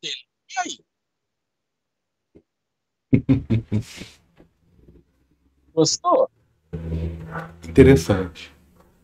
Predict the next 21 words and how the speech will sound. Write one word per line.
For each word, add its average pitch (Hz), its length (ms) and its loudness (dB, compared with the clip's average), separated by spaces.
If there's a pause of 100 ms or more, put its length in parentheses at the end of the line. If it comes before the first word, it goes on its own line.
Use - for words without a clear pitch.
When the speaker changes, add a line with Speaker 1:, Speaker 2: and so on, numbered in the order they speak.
(160)
Speaker 1:
Então, 220 440 2
o 156 180 4
que 233 200 -2
que 220 80 -6
acontece? 104 680 0
Isso 202 400 0
também 110 560 -2
geraria, 113 800 -2 (680)
por 165 320 2
parte, 135 520 -2
inclusive, 110 640 -6
das 101 380 2
empresas, 113 840 -2 (500)
uma 180 300 -2
grande 160 680 2
migração 170 1300 0 (840)
estelar, 185 680 0
como 127 200 -20
a 117 40 -12
gente 113 260 -6
falaria. 120 420 2